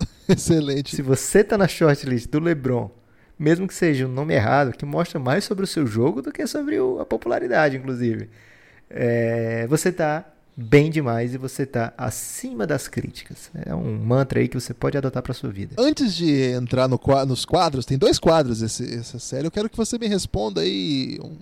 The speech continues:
Speaker 1: desafio pra você, Lucas. Quais foram os seus três momentos preferidos do Doncic na temporada? Do Doncic.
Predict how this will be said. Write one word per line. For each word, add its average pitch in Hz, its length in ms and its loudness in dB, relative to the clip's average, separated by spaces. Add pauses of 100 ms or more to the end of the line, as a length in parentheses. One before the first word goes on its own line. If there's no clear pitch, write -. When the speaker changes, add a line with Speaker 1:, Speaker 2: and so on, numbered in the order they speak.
(140)
Speaker 1:
desafio 185 480 4
pra 123 120 4
você, 117 240 -6
Lucas. - 460 -14 (640)
Quais 330 300 2
foram 247 240 4
os 208 120 0
seus 180 300 2
três 262 300 -4
momentos 185 320 2
preferidos 139 480 0
do 123 120 -2
Doncic 113 340 -6
na 117 100 -8
temporada? 117 440 -8
Do 139 140 -4
Doncic. - 640 0